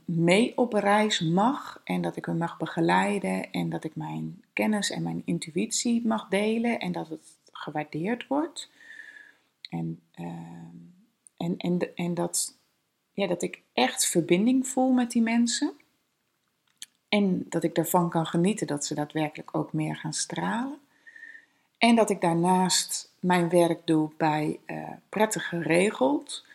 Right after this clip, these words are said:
Dat ik daar een soort helikopterview heb. Dat ik, ehm, gesprekken heb met mensen. Eh, dat ik lijnen uitzet. Dat ik, eh, uit kan zoomen en, ehm, problemen,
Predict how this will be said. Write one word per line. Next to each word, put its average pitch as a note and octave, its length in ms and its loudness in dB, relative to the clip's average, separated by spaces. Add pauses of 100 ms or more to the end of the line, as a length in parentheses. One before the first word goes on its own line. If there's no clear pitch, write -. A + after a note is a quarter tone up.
(380)
Dat - 100 -6
ik D#3 120 -2
daar E3 260 2
een E3+ 80 -4
soort D#3+ 300 0
helikopterview G3 1120 0
heb. F3 280 -2 (240)
Dat - 240 -10
ik, - 240 -18 (100)
ehm, E3 420 -10 (120)
gesprekken G#3+ 600 -2
heb G3 160 0
met F#3 200 -4
mensen. E3 800 -2 (680)
Eh, D3+ 320 -8
dat D#3 200 -2
ik D#3 120 -4
lijnen G3 540 6
uitzet. E3+ 1040 -2 (100)
Dat - 220 -14
ik, - 100 -14 (260)
eh, - 100 -8 (340)
uit G#3 340 0
kan F#3 240 -2
zoomen E3 680 -2
en, D#3+ 480 -6
ehm, D#3+ 500 -10 (380)
problemen, F#3+ 920 2